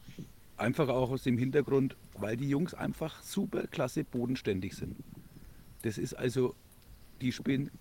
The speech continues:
klasse Football, die haben's geschafft. Da, wo sie jetzt sind, erzählen sie dann selber.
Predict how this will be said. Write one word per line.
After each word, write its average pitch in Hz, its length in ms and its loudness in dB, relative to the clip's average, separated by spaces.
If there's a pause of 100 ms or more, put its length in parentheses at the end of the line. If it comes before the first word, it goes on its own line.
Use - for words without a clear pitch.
(120)
klasse - 440 2
Football, - 520 0 (920)
die 127 100 4
haben's 127 260 4
geschafft. - 540 0 (720)
Da, 110 360 6
wo 120 120 4
sie 113 160 2
jetzt 110 200 2
sind, 151 280 6
erzählen 117 360 2
sie 131 100 4
dann 107 160 2
selber. 135 420 4